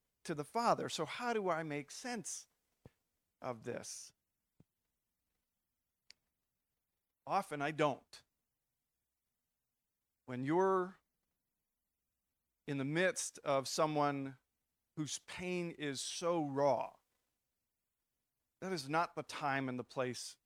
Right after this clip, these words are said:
to make sense. It doesn't make sense. That is a time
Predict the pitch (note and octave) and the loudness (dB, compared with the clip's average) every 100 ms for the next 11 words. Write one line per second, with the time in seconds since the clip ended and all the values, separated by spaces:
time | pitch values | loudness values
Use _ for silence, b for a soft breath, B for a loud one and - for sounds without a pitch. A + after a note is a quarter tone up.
0 | - C3+ A#2 B2 - - C3+ - - - | -10 -8 -6 -8 -8 -10 -10 -10 -14 -14
1 | _ _ _ _ _ _ _ _ _ _ | _ _ _ _ _ _ _ _ _ _
2 | _ _ _ _ _ _ _ _ _ _ | _ _ _ _ _ _ _ _ _ _
3 | _ _ _ _ _ _ _ _ - D3 | _ _ _ _ _ _ _ _ -4 -2
4 | C#3 - D#3+ D#3+ D3 B2 _ _ _ _ | -2 0 2 2 0 -6 _ _ _ _
5 | C3 B2+ B2+ - C3 A#2 - - - _ | -4 -4 -4 -8 -8 -10 -12 -18 -20 _
6 | _ _ _ - C#3+ E3+ E3+ D3+ C#3+ - | _ _ _ 0 4 4 2 -6 -10 -6
7 | C#3+ B2 A#2+ A2+ | 0 0 -2 -6